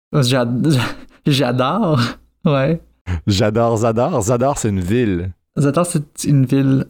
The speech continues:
Speaker 1: en Croatie.
Speaker 2: Oui.
Speaker 1: Et, euh, oui, j'adore le maraschino qui est fait de cerise. C'est quoi ton préféré, Jean-Sébastien ?
Speaker 2: Moi, j'aime bien une liqueur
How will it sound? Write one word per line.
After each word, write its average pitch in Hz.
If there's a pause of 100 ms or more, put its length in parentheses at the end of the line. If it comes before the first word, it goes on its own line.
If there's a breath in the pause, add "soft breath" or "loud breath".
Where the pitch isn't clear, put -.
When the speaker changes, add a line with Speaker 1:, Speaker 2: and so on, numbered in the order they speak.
(140)
Speaker 1:
en 143
Croatie. 143 (140)
Speaker 2:
Oui. 101 (560)
Speaker 1:
Et, 131
euh, 120
oui, 156
j'adore 139
le 110 (600)
maraschino 113
qui 117
est -
fait -
de 113
cerise. 139 (500)
C'est 147
quoi -
ton 180
préféré, 135 (100)
Jean-Sébastien ? 135 (160)
Speaker 2:
Moi, 143
j'aime 120
bien 127
une 107
liqueur 143